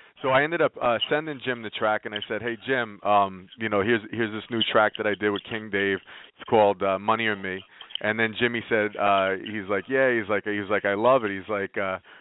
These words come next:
"What do you wanna do?" And I said, "Would you wanna do a feature on it?" So Jim said, "Yeah, I'll do a feature." So we, we, we knocked out, uh, the feature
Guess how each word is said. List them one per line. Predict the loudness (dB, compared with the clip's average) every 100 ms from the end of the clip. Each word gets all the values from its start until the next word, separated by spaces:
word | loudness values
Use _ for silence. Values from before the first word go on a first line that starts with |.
| _
"What | 2
do | 4
you | 4
wanna | 2 2
do?" | 2 2
And | 2
I | 0
said, | -2
"Would | -2 -4
you | -2
wanna | 0 -2
do | -6
a | -2
feature | -2 0 0 2
on | 0
it?" | -2 -12 -20 -6 -6 -6 -20 -20 -20 -10 4
So | 6 6 2 _ -6
Jim | -4 -4 -4
said, | -2
"Yeah, | 4
I'll | 4 4
do | 0
a | -2
feature." | -4 -6 -4 -6 -2
So | -2
we, | 0 -4 -10 -18 -16 -2
we, | 2 2
we | 2 2
knocked | 4 4 4
out, | 2 2 0 -4
uh, | 0 0
the | -2 -6
feature | -6 -6 -6